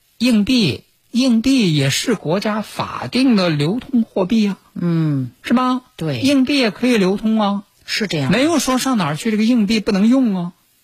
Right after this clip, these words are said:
Speaker 2: 人家说的还有挺有道理。
Speaker 1: 啊，所以说我们这个事儿不存在这个侮辱不侮辱的问题。
Speaker 2: 那您这
Speaker 1: 巧了吗？巧了，巧了。
Speaker 2: 您从哪儿攒？
Speaker 1: 没，没有，没有整的。
Speaker 2: 不是，
Speaker 1: 就是
Speaker 2: 您，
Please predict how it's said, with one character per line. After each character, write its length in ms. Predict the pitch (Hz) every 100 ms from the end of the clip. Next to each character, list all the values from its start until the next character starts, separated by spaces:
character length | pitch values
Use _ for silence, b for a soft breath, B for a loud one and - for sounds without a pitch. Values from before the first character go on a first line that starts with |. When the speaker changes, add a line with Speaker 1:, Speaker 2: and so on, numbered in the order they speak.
| _ _ _ - - B B B B B
Speaker 2:
人 160 | - 294
家 100 | 381
说 200 | - 381
的 60 | 330
还 100 | 330
有 100 | 311
挺 200 | - 320
有 80 |
道 300 | 247 247 294
理。 180 | 220 160
Speaker 1:
啊， 20 |
所 120 | 139 294
以 60 |
说 180 | 277 311
我 240 | 285 175
们 140 | 160 214
这 140 | 320
个 100 | 294
事 100 | -
儿 120 | 269 - b b b _
不 140 | 359
存 300 | - 175 208
在 200 | 285 247
这 100 | 190
个 220 | 170 147 - _ _ _ _ _ _ _
侮 160 | 240 247
辱 140 | 170
不 180 | 165 180
侮 180 | 214 233
辱 160 | 131
的 80 | 101
问 160 | 147 131
题。 220 | - - _ _ _
Speaker 2:
那 160 | - 403
您 140 | 330
这 60 | 311
Speaker 1:
巧 120 | 185
了 140 | 202 254
吗？ 160 | 294 -
巧 320 | - 170 156
了， 220 | 202 254 _
巧 300 | - - 139
了。 200 | 165 208 - _ _
Speaker 2:
您 140 | - 285
从 200 | 196 403
哪 120 | 359
儿 40 | -
攒？ 0 |
Speaker 1:
没， 20 |
没 40 |
有， 240 | 277 269 -
没 140 | 226
有 160 | 269 285
整 380 | 220 151 107
的。 180 | 127 202 - _
Speaker 2:
不 120 | 277
是， 100 | 320
Speaker 1:
就 80 | 226
是 120 | - -
Speaker 2:
您， 140 | -